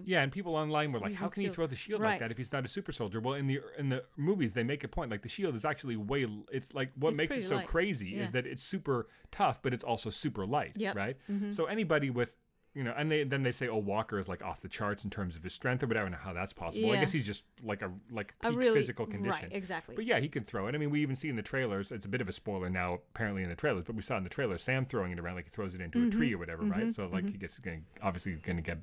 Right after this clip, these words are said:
Speaker 1: get it back at some point. But yeah, it's not that regular people can't throw it. It's that throwing it with that, that sort of unerring accuracy and, like, the
Speaker 2: Yes.
Speaker 1: l-, number of ricochets involved to catch it again is, requires, like, years of practice and also incredible hand-eye coordination, all
Speaker 2: Yep.
Speaker 1: the stuff that Steve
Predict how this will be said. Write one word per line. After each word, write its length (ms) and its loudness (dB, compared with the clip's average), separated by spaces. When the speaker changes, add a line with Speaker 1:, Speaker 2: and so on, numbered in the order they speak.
Speaker 1:
get 120 2
it 60 -2
back 240 2
at 80 -6
some 140 -2
point. 200 -4
But 80 0
yeah, 120 10
it's 100 4
not 100 0
that 140 0
regular 240 4
people 220 -2
can't 260 -2
throw 200 2
it. 80 0
It's 140 -8
that 120 -6
throwing 300 4
it 80 -4
with 140 -6
that, 260 -2
that 180 -2
sort 140 0
of 100 -6
unerring 500 2
accuracy 640 -2
and, 100 0
like, 180 2
the 100 -2
Speaker 2:
Yes. 140 -4
Speaker 1:
l-, 100 -2
number 340 2
of 160 -2
ricochets 560 0
involved 380 -2
to 80 -10
catch 300 0
it 60 0
again 360 -2
is, 260 -10
requires, 560 2
like, 180 -2
years 240 2
of 120 -8
practice 420 2
and 80 -2
also 300 -4
incredible 560 -2
hand-eye 320 2
coordination, 800 2
all 80 -2
Speaker 2:
Yep. 100 -2
Speaker 1:
the 40 -12
stuff 280 -4
that 120 -10
Steve 120 2